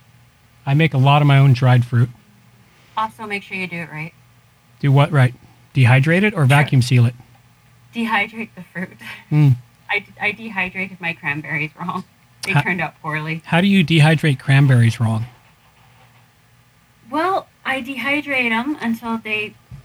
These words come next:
Speaker 2: were dry, but then they were finally dry, no longer squishy, but then I touched 'em and they turned to dust and I lost 'em.
Speaker 1: You shouldn't have crushed 'em.
Speaker 2: I didn't crush 'em, I moved 'em.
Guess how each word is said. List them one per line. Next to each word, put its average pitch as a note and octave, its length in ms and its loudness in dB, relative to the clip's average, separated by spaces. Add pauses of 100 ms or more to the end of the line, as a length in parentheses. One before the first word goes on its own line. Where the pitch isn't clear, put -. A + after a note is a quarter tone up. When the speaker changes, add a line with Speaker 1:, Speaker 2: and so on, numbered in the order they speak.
(120)
Speaker 2:
were A3+ 100 -6
dry, G3+ 480 -6 (120)
but G3 320 -6
then G#3 460 -10
they A3 100 -8
were A3 120 -10
finally B3+ 460 -6
dry, B3+ 420 -2
no A3+ 160 -6
longer G#3 300 -12
squishy, G#3+ 580 -18 (380)
but F#3 220 -6
then G#3 140 -12
I G3+ 100 -4
touched A3+ 300 -10
'em G#3 100 -14
and G3 80 -8
they F#3+ 100 -4
turned G3+ 260 -10
to F3+ 60 -12
dust F#3 280 -8
and F3 100 -18
I D#3 80 -10
lost D#3 280 -8
'em. - 80 -20 (1080)
Speaker 1:
You D#3+ 140 2
shouldn't D#3 280 4
have C3 100 4
crushed F3 340 0
'em. G#2+ 120 0 (840)
Speaker 2:
I C#4+ 80 -12
didn't D#4 220 -8
crush - 340 -10
'em, A#3+ 120 -14
I A#3+ 80 -10
moved D4+ 280 -8
'em. A3 120 -16